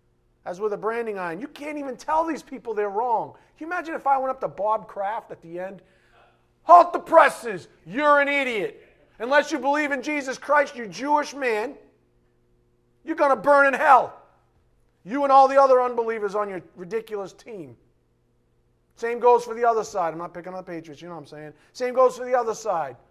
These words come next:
All those morons over there. You're gonna burn in hell. I'd probably get thrown out. Their conscience has no idea what I'm talking about, they'd say, "This guy must be a Jesus freak or something."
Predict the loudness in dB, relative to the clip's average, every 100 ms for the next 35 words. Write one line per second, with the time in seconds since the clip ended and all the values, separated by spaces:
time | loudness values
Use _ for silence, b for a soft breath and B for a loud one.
0 | -2 0 0 -2 -6 -12 -6 -4 -4 -6
1 | -10 -10 -10 -8 -8 -8 -14 _ _ _
2 | _ _ _ _ _ _ _ _ _ _
3 | _ -10 -6 -4 0 0 0 -4 -2 -2
4 | -4 b b -12 -4 -4 -2 -8 -8 -10
5 | -8 -8 -8 -10 -14 _ _ _ _ _
6 | -6 -6 -4 -2 -2 -2 -12 -14 -20 _
7 | _ -16 -14 -14 -18 b b -16 -4 6
8 | 8 8 4 0 0 -2 -2 -2 -2 -8
9 | -8 -8 b b -8 -6 -6 -8 -10 -8
10 | -6 -6 -8 -10 -10 -10 -12 -14 -18 -18
11 | -20 -20 -20 -20 _